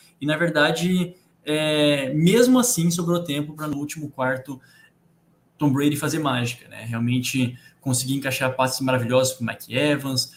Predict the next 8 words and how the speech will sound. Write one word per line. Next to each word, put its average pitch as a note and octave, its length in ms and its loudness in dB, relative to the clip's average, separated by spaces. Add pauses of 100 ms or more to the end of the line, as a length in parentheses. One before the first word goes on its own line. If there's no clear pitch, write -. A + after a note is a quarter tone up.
(140)
com D3 80 -8
corridas C3 440 0
boas, B2 640 0
né? A#2+ 240 0 (300)
Com B2+ 200 4
o A#2+ 40 4
Fournette B2 500 0
também. A#2+ 500 -4